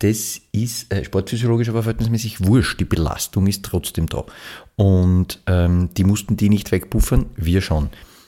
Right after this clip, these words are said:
Also Punkt eins, wir dürfen etwas müder sein als die. Und das mag sein, dass man das nach einer langen Saison jetzt wirklich langsam zum Sehen anfängt. Und zum anderen ist es so, dass du natürlich irgendwann, ähm,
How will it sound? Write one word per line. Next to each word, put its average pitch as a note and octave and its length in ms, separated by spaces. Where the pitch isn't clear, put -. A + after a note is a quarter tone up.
Also D#2 140
Punkt F2+ 260
eins, F2 420
wir F#2+ 160
dürfen G#2+ 800
etwas F2+ 380
müder E2+ 260
sein D#2 280
als - 200
die. A#2+ 260
Und G2+ 160
das - 260
mag - 280
sein, B2 180
dass B2+ 120
man A2+ 140
das A2 80
nach A2+ 140
einer G#2 160
langen F2+ 260
Saison F#2+ 340
jetzt E2+ 340
wirklich G#2+ 400
langsam E2 440
zum G2 360
Sehen D#2+ 440
anfängt. - 500
Und F#2+ 200
zum F2+ 140
anderen G#2 300
ist A#2 100
es A#2 140
so, A#2 120
dass - 320
du A2+ 120
natürlich G#2+ 420
irgendwann, G2 640
ähm, F2+ 340